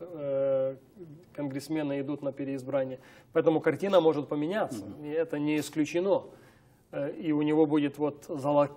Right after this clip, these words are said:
Speaker 1: золотое окно в два года, с семнадцатого по девятнадцатый год, от января до января. И, и, и дай Бог, чтобы с хорошим сердцем, с правильными мотивами, а, он, он сделал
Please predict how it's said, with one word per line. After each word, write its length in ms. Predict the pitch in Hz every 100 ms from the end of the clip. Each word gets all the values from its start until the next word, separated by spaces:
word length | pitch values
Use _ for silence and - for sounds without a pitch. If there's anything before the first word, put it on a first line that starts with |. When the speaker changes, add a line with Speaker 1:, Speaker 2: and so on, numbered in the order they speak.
| -
Speaker 1:
золотое 560 | 143 143 143 190 202 185
окно 400 | - 151 113 156
в 140 | 139 120
два 240 | 139 160
года, 360 | 143 151 139 135
с 120 | -
семнадцатого 640 | 147 143 156 147 - 156
по 140 | - 139
девятнадцатый 680 | 139 135 151 147 135 -
год, 260 | 135 143 139
от 160 | 139 147
января 460 | 135 139 147 139
до 180 | 131 147
января. 580 | 156 147 147 143 143 143 - - _ _ _ _ -
И, 100 | 135
и, 260 | 220 156 143
и 160 | 165
дай 240 | 135 147 147
Бог, 260 | 147 147
чтобы 500 | - 143 131 135 127 -
с 100 | -
хорошим 440 | 147 156 170 185
сердцем, 560 | 139 160 151 - 139 135 -
с 100 | -
правильными 640 | 151 156 165 165 165 160
мотивами, 720 | 160 151 156 143 139 135 135 - - _ _ _ _ -
а, 440 | 147 135 135 135 -
он, 240 | 165 147 143
он 240 | 160 143
сделал 560 | 117 127 143 165 135